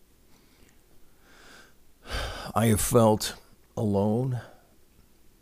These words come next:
I have felt discarded, cast away during this process. I do believe that God has a purpose in this plan.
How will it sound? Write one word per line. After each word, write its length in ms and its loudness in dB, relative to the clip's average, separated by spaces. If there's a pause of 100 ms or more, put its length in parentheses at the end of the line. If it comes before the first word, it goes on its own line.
(600)
I 100 -8
have 160 -6
felt 640 -6 (840)
discarded, 760 2
cast 340 4
away 400 4 (1600)
during 280 4
this 120 4
process. 760 4 (1800)
I 160 4
do 260 4
believe 640 4
that 180 0
God 260 6
has 460 4 (100)
a 120 0
purpose 840 0 (220)
in 160 8
this 180 4
plan. 500 2